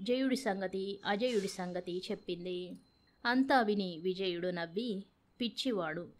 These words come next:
సరిగ్గా ఏలుకుంటే అజయుడికి తన రాజ్యం చాలదు? రాజకుమార్తె కురూపి అయినా, రాజ్యం తీసుకురాకపోయినా నాకు అభ్యంతరం లేదు. ఆమె చెయ్యి తాకితే ఎంత దీర్ఘరోగమైనా నయమవుతున్నాయట.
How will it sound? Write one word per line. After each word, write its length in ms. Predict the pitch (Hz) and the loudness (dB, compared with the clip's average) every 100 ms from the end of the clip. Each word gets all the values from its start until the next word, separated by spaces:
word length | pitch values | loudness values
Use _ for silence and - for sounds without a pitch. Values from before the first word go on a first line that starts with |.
| _ | _
సరిగ్గా 560 | - 254 247 233 240 240 | -4 0 2 2 2 2
ఏలుకుంటే 800 | 233 254 247 196 185 208 180 175 _ - | 4 4 2 0 0 0 -2 -6 _ -4
అజయుడికి 800 | 202 220 247 208 202 202 208 202 214 | 0 2 4 6 4 2 -2 0 0
తన 140 | 208 | 0
రాజ్యం 440 | 196 190 214 226 196 196 | 2 2 2 2 0 -2
చాలదు? 480 | 185 202 196 247 - _ _ - _ - | -2 -2 0 -2 -4 _ _ -20 _ -2
రాజకుమార్తె 800 | 233 262 277 254 202 180 180 185 | 4 4 4 2 0 0 0 -4
కురూపి 500 | - 190 208 208 196 | -2 0 0 2 2
అయినా, 460 | 180 185 185 185 180 - 220 | 2 -2 -4 -8 -12 -8 2
రాజ్యం 440 | 214 240 220 208 | 4 4 2 2
తీసుకురాకపోయినా 1200 | 220 240 - 214 202 190 202 185 185 180 190 190 196 - - - _ - | 0 -2 -2 -2 0 0 -2 -2 -2 -2 -4 -6 -8 -12 -16 -18 _ -2
నాకు 420 | 247 247 247 240 | 0 2 2 0
అభ్యంతరం 640 | 180 220 220 262 202 180 190 | 2 2 4 4 4 0 0
లేదు. 440 | 180 180 180 185 185 - - - - | -2 -2 -4 -6 -10 -16 -20 -10 0
ఆమె 240 | 240 247 | 2 4
చెయ్యి 300 | 254 247 262 | 2 4 2
తాకితే 720 | 254 220 190 196 190 185 180 - | 2 2 2 0 -2 -2 -2 -2
ఎంత 280 | 185 185 196 | -2 0 0
దీర్ఘరోగమైనా 1040 | 196 220 220 202 190 185 180 180 175 180 220 | 2 2 2 2 0 0 -2 -2 -4 -4 -2
నయమవుతున్నాయట. 1080 | 208 247 233 220 226 214 185 175 180 175 | 2 4 4 2 2 0 0 -2 -2 -2